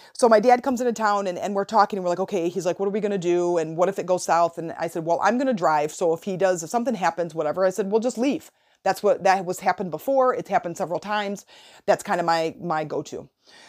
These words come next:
So instead, what I also, so we had to have this plan B, but I also wanted to have a front-loading experience. Like I'm always teaching you guys. So I wanted to try something different.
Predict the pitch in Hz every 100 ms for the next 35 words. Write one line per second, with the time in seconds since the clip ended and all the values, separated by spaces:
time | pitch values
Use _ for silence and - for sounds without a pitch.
0 | - - 247 254 254 - 453 453 170 185
1 | 196 220 233 226 - 175 - 190 185 196
2 | 202 208 233 262 247 214 208 - 196 180
3 | 147 151 180 - 226 339 - 381 226 180
4 | 175 185 165 165 160 - _ - - -
5 | _ - 208 190 - - - - 277 -
6 | 190 185 185 175 175 147 165 175 - 196
7 | 123 120 180 196 185 226 254 254 - 214
8 | - 226 233 320 - - - - 202 202
9 | 208 262 359 220 - 196 185 - - 247
10 | 339 370 311 240 226 190 175 - - -
11 | 170